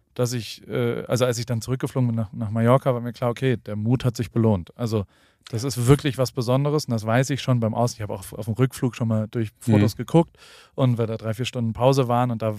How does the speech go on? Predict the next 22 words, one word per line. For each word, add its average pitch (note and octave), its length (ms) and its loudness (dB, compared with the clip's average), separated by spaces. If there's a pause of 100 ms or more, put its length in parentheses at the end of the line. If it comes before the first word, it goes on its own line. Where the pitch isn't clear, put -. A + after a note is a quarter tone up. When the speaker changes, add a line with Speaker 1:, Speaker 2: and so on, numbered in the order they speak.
(140)
Speaker 1:
wurde A#2 200 0
mir A#2 120 0
schon, A2 380 -2 (160)
also A2+ 200 -4
so, G#2+ 280 0
so, G2+ 180 -6
ich G#2+ 140 -8
hab G#2+ 80 -8
mich G#2 140 -8
wie A2 40 -4
ein A2 80 0
kleines G#2+ 300 -4
Kind C#3 180 -4
natürlich A2 240 -8
gefreut G#2 360 8
Speaker 2:
Mhm. A2+ 80 -4
Speaker 1:
und G2 60 4
mir G2 40 8
Speaker 2:
Mhm. G2 60 4
Speaker 1:
wurde A2 120 -2
klar, A#2+ 360 -4
okay, B2+ 360 2